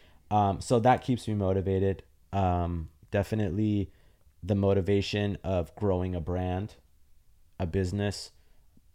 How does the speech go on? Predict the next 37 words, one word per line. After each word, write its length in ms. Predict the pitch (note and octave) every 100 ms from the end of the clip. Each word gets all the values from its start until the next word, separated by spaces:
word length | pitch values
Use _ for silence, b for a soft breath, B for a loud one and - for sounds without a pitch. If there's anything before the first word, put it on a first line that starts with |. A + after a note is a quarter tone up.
| -
keep 280 | - G2 - -
putting 260 | - G2+ G2+
money 180 | G2 G2+
in 60 |
my 100 | F#2
pocket 420 | F2 G2 F#2+ G2 -
so 120 | F2+
I 60 |
can 160 | F2+ F#2
do 140 | F#2 F#2
cool 480 | - G#2+ F#2 D#2+ -
stuff 360 | - G#2 F#2
with 160 | - F#2+
cars. 460 | - G2+ A#2+ C3+ - - - - -
That's 180 | - A2+
all 140 | B2+ A#2
motivation. 680 | G#2+ G#2 F#2+ G2 - E2+ D#2+
Every 200 | - F#2
day 200 | F#2+ G2
when 120 | F#2 F#2
I 60 | F2
wake 260 | F2+ -
up, 220 | F#2 F2
I, 200 | E2 D#2+ -
I, 140 | F2 -
I 100 | E2+
wanna 300 | E2+ F2+ F#2+ F2+
get 380 | G2 G2 - - _ - - -
stuff 280 | - F#2+ -
sold. 320 | B2+ C3 C3+
I 60 |
wanna 180 | G#2 G2
make 180 | G2 -
people 260 | F#2+ - E2
happy. 540 | A2+ B2 C3 C3 C3 - _ -
I 80 | F2+
wanna 340 | F#2+ F2+